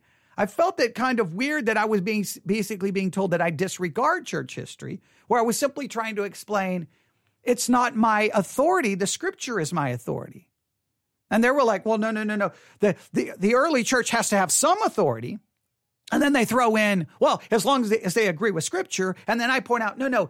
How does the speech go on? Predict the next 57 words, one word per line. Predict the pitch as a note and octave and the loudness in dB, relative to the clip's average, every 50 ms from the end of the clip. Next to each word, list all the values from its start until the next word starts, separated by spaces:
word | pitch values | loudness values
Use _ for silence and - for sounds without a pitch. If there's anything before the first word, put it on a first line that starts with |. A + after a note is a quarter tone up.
| - _ - | -4 _ -2
as | G#3 F3+ | 0 0
long | A#3 D4 C#4 C4 | 2 2 2 2
as | B3 - | 0 0
they | B3 A#3+ | 0 0
agree | A3 G3+ F3+ A#3 A#3+ | 0 0 0 0 0
with | G#3+ G#3 G3+ - | 0 0 0 2
your | D#4+ G4 G4+ | 2 2 2
interpretation | G#4 - - A#3 A3 - F#3 D#3+ F#3 D#3 C#3 - D3 C3+ | 2 0 0 -2 -2 -2 -4 -6 -6 -6 -6 -6 -8 -10
of | B2+ | -10
scripture." | C3+ - - - - - - - F#3 G#3+ - _ _ - | -10 -10 -12 -12 -12 -14 -18 -18 -18 -18 -20 _ _ -2
But | A#3+ A3 | 0 2
then | C#4+ D4+ | 2 2
they | D4+ B3+ | 2 2
still, | - - F4 F4 F4 D4+ - - - - | 0 0 0 0 0 0 -2 -4 -6 -4
it | - E4 | -2 0
was | E4 E4+ - | 0 0 0
just, | - D4 A#3+ - - | -2 -4 -6 -6 -6
just | B3 G#3+ - - | -6 -6 -6 -8
weird. | F#3+ F3 B3+ E4 F4+ F4+ F4+ F4 D4+ C4+ G#3+ | -8 -6 -4 -2 -2 0 0 0 -2 0 0
Like, | A3+ A3+ A#3 - - - - | 0 0 -2 -4 -8 -10 -4
and | - B3 C4+ | 0 0 2
no | D4+ D#4+ F4 | 4 2 2
matter | F#4 F#4 F4+ F4 D#4 | 2 2 2 2 2
what | C4+ G#3 C4+ D#4 D#4 | 2 2 2 2 2
I | D#4 C4 A#3 | 2 0 0
said, | G#3+ - - D#4+ D#4+ E4 D#4 C4 | 0 0 0 2 2 2 2 2
I | A3+ | 2
was | A3 A3 G3 | 0 0 0
immediately | G#3 A3 B3+ D4+ D4 B3 G#3+ A3+ A#3+ | 0 -2 -2 -2 -2 0 0 0 2
being | G3+ G#3+ G#3+ G#3 F3 | 2 2 0 0 0
cut | - F#3+ F#3+ F3 | 0 0 2 2
off | G3+ D4 D4+ - F3 E3+ - - _ _ _ _ | 2 2 2 2 0 -2 -4 -10 _ _ _ _
and | - G#3+ A3 | -2 0 0
imme-, | E3+ G#3 - | 2 0 0
immediately | - G3 G#3+ A3+ B3 C#4 C#4 A3+ A3 A#3+ A3+ | 0 0 2 2 2 2 0 0 -2 -2 0
being | F#3+ A3 G#3+ G3 | 2 2 2 2
told | - - G3 F#3 E3+ | 2 2 0 2 2
that | F#3 E3+ | 0 0
I | E3 E3 | 0 -2
was | E3 D#3+ D3+ | -4 -4 -4
wrong. | A3 C#4+ E4 E4+ D4 F#3 E3 - _ _ _ - - | 0 0 2 2 0 0 -4 -6 _ _ _ -6 -2
But | - A#3 A3+ | -2 0 2
then | C#4+ E4+ E4+ | 2 0 0
it | D#4+ | 0
was | C4 B3 G#3+ | 0 0 0
basically | E3+ A3+ B3 A3+ - A3+ G#3+ A3 A3 G3+ | 0 0 -2 -2 -4 -6 -4 -2 0 0
like | G3+ G3+ F#3+ - - | 2 0 -2 -2 -4
I | F3 G#3+ B3+ | -4 -4 -2
was | C4 B3+ F#3+ G#3 | -2 -2 -2 -2
in | G#3+ G3 | 0 0
sin | - A#3+ A#3+ G#3+ | 2 2 2 2
because | A3 - G3+ E3 | 2 0 0 0
I | F#3+ F#3+ | 0 0
would | F3+ F#3+ F#3+ F3 | 2 0 0 0
not | F#3+ D#3 - - | 0 -2 -4 -4
push | - F#3+ - - | -4 -4 -4 -4
back. | - - D#3+ A#2 - - _ _ _ | -6 -6 -6 -6 -8 -12 _ _ _